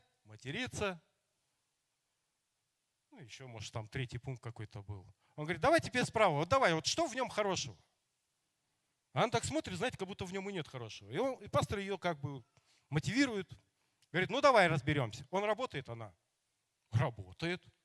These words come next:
Он: "Хорошо, работает". Он зарплату приносит домой? Приносит. Хорошо, приносит зарплату. "Ты где работаешь?" Она говорит: "А я нигде не работаю, я домохозяйка".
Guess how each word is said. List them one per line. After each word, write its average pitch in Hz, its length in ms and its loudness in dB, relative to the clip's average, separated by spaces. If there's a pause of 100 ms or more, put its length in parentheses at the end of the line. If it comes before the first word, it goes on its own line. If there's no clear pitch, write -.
(140)
Он: 104 160 -14
"Хорошо, 160 720 -6
работает". 139 720 -10 (1160)
Он 175 120 -2
зарплату 208 420 2
приносит 226 480 0
домой? 120 400 -8 (220)
Приносит. 113 680 -2 (460)
Хорошо, 139 840 -6
приносит 113 560 -10
зарплату. 165 720 -14 (1600)
"Ты 202 120 0
где 190 180 2
работаешь?" 139 480 -4
Она 113 140 -6
говорит: 113 180 -12
"А 135 60 -2
я 120 120 -4
нигде 151 280 -4
не 190 80 -8
работаю, 214 340 -10
я 139 60 -4
домохозяйка". 120 760 -8